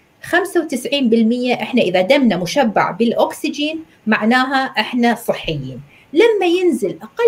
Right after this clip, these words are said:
من، من تسعين بالمية، التسعين بالمية معناها أني من أصعد الدرج راح، راح أبدي أنهك، هذا يحتاج، لأن ما عندي دمي غير مشبع بالأكسجين. فيقيسون هذه، من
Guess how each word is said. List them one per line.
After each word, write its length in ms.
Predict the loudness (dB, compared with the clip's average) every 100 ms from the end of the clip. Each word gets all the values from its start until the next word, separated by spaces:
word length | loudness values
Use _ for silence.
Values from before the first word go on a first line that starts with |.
| 4
من، 460 | 0 -6 _ -10 -8
من 100 | -6
تسعين 480 | -8 -2 0 2 2
بالمية، 640 | -2 -2 -4 -4 -4 -6 -4
التسعين 500 | -4 -4 -4 -4 -4
بالمية 320 | -4 -2 0
معناها 460 | 0 2 0 0 -2
أني 120 | -4
من 120 | -6
أصعد 340 | -8 -4 -4
الدرج 440 | -2 0 2 2 0
راح، 200 | -2 -6 -20 -20 -20 -20 _ -6
راح 200 | -2 -2
أبدي 380 | -2 -2 0
أنهك، 460 | 0 0 -6 -8 -20 _ _
هذا 280 | 0 2 4
يحتاج، 460 | 2 2 2 2 2
لأن 260 | 2 2
ما 80 | 2
عندي 320 | 2 0 -2
دمي 420 | 0 0 2 2
غير 180 | 2 2
مشبع 420 | 0 -2 -2 -2
بالأكسجين. 680 | -4 -6 -8 -10 -16 -16 -18 -20 -20 _
فيقيسون 840 | 0 2 0 -4 -2 -4 -6 -6 -6
هذه، 300 | -6 -6 -10 -18 _ _
من 120 | -6